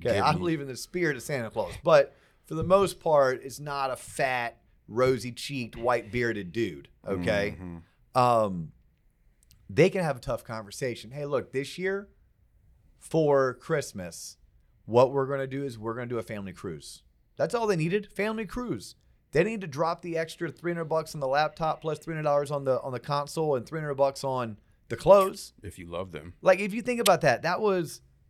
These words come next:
Speaker 1: six hundred dollars for the laptop and console for him. It was six hundred dollars for the laptop and clothes for her. And then the six-year-old got a laptop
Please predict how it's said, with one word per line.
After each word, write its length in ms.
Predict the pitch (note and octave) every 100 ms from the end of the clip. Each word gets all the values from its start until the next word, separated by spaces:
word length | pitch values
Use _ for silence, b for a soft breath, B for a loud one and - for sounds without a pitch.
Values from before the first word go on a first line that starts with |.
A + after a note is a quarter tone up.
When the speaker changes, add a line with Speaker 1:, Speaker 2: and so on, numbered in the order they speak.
| _
Speaker 1:
six 400 | - - A3 A3+
hundred 360 | G3 G#3 G#3+ A#3
dollars 680 | F3+ F#3+ G#3+ A#3 A#3+ - - _ _ _ _ _ _
for 120 | -
the 60 | E3
laptop 500 | D#3+ F3 G3 F3 E3+
and 120 | D#3
console 420 | E3+ E3+ E3 F3
for 160 | E3+ C#3+
him. 360 | D#3 G3+ G#3+ G#3 _ _ _ _ _ _ -
It 80 | D#3+
was 180 | D3+
six 200 | - G3+
hundred 160 | G#3 F#3+
dollars 360 | F3+ F3+ F#3+ F3
for 200 | F3 D3
the 80 |
laptop 580 | C3 E3 D#3 F#3 E3+ D#3+
and 300 | - D3 C3+
clothes 400 | - F3+ E3+ F3
for 180 | - D#3
her. 360 | B2 F3 A#3 B3 _ _ _ _ _ _ _ _ _
And 200 | D#3 E3+
then 380 | G3 G#3 G3 E3+ -
the 140 | C3+ C#3
six-year-old 580 | - G3+ - A3 A3
got 180 | G#3 G#3
a 40 | G3
laptop 640 | F#3+ G3+ - G#3 G3+ -